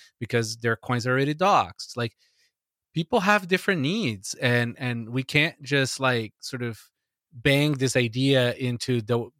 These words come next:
into the, like, like, scream this idea out to the world where it's like, everybody has to do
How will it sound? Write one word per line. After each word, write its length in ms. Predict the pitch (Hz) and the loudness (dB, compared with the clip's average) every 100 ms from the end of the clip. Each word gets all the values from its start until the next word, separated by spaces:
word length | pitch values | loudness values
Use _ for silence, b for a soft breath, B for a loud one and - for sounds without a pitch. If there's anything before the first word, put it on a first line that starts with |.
| 120 | -12
into 260 | 127 - 120 | -10 -4 -2
the, 220 | 120 113 | 0 0
like, 220 | 123 117 _ _ 110 | -2 -2 _ _ -6
like, 160 | 120 | -2
scream 440 | - - 160 160 143 | -2 0 0 2 0
this 140 | 127 | 2
idea 560 | 123 117 131 127 120 - | 2 2 2 4 2 0
out 180 | 123 - | -2 0
to 40 | |
the 80 | 123 | -4
world 360 | 131 185 175 135 | 2 4 4 2
where 100 | 135 | 0
it's 140 | - | 2
like, 180 | 135 135 | 0 2
everybody 460 | 180 196 180 175 | 2 2 2 2
has 180 | 160 165 | 4 2
to 80 | - | 2
do 120 | 160 | -2